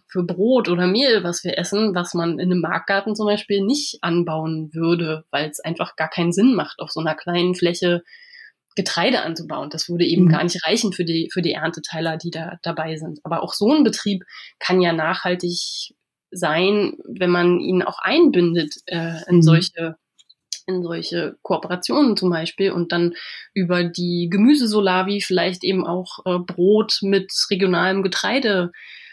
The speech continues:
Speaker 1: verteilen kann, indem man mit Erzeugern zusammenarbeitet. Also diese, die Nachhaltigkeit liegt in dieser ganzen Kette versteckt. Da müssen, müssen alle mitmachen, ne? Ganz,
Speaker 2: Mhm.
Speaker 1: ganz zuletzt natürlich oder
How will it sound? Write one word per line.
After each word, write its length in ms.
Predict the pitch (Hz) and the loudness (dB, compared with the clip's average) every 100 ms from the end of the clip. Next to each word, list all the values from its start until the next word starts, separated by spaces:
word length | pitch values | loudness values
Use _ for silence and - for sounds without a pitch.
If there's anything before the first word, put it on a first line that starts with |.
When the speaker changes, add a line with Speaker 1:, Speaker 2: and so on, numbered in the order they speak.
| - - | -20 -8
Speaker 1:
verteilen 540 | 180 - 165 175 180 | -6 -2 0 0 0
kann, 260 | 180 175 175 | 0 0 0
indem 280 | 175 180 | 0 0
man 240 | 180 180 175 | 0 2 0
mit 220 | 180 - | -2 -4
Erzeugern 520 | - 185 175 180 180 | -8 -4 -2 0 0
zusammenarbeitet. 720 | 180 170 202 208 151 147 - 156 | -2 -4 -2 -2 -4 -8 -10 -10
Also 220 | 156 156 | -12 -10
diese, 420 | 170 160 160 165 _ _ _ _ - | -8 -6 -8 -10 _ _ _ _ -8
die 80 | 165 | -4
Nachhaltigkeit 920 | 165 196 190 180 - - 185 180 180 | -2 -2 -2 -2 -4 -6 -2 -2 -2
liegt 460 | 180 180 - - _ _ _ _ _ _ _ _ - | -4 -4 -8 -14 _ _ _ _ _ _ _ _ -4
in 120 | 190 | 0
dieser 220 | 180 180 | 2 0
ganzen 400 | 170 220 240 214 | 0 -2 0 -2
Kette 380 | - 254 294 233 | 0 -2 0 -2
versteckt. 600 | - 165 - 160 160 - - | -2 -6 -4 -8 -10 -14 -6
Da 80 | |
müssen, 440 | 165 185 208 196 180 | 0 0 0 0 0
müssen 280 | 202 220 - | 0 -2 -2
alle 300 | 208 262 226 | -2 0 2
mitmachen, 1120 | 220 294 - - - 180 151 - 151 147 147 | 2 0 -4 -20 -12 -6 -4 -4 -6 -6 -8
ne? 280 | 175 190 269 - | -4 -2 -2 -4
Ganz, 440 | 190 208 160 156 | 0 4 6 6
Speaker 2:
Mhm. 40 | 151 | 4
Speaker 1:
ganz 280 | 196 254 - | 0 0 0
zuletzt 340 | 226 220 220 | 0 0 -2
natürlich 480 | 208 196 214 233 220 | -4 -2 0 -2 -2
oder 260 | 180 180 | -4 -4